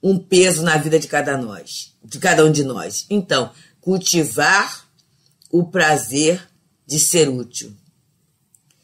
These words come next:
Discernir o justo valor das causas e das coisas.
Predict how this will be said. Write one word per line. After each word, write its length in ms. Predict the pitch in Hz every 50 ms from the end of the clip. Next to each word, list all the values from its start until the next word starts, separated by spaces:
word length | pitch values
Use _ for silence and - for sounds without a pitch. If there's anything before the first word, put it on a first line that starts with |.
| _ _ _ _ _ _
Discernir 1300 | 127 127 110 107 - 262 294 330 - - - - 240 226 202 175 156 143 147 151 175 196 185 151 123 - - - - _ _ _ _ _ _ _ _ _ _ _ _ _ _ _ _ _ _ _ _
o 220 | - 233 247 254 240
justo 880 | 208 170 - - - - 240 285 302 330 330 - - - - - 233
valor 840 | 214 208 185 190 175 156 143 135 143 147 160 170 175 185 180 - _ _ _ _ _ _ _ _ _
das 380 | - 165 165 170 160 - -
causas 1080 | - - - 165 160 170 190 214 233 254 262 233 214 208 214 233 233 240 226 - - - -
e 80 | 180
das 280 | 170 160 170 170 165 -
coisas. 800 | - - 120 110 98 90 180 - - - - - - - -